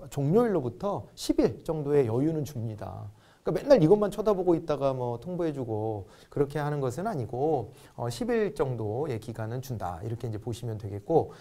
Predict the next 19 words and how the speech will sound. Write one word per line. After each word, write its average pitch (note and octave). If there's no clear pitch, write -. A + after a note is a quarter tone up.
과세 A#3
자료의 A3+
제공, B2
금융회사 F3+
내부 B2+
또는 D#3+
금융회사 D3
상호간의 F3
정보를 C3
제공한 B2+
경우에는 B2+
그 -
내용을 F3
기록 E3+
관리하냐. B2+
기록 -
관리의 F3+
면제입니다. B2
면제. A2+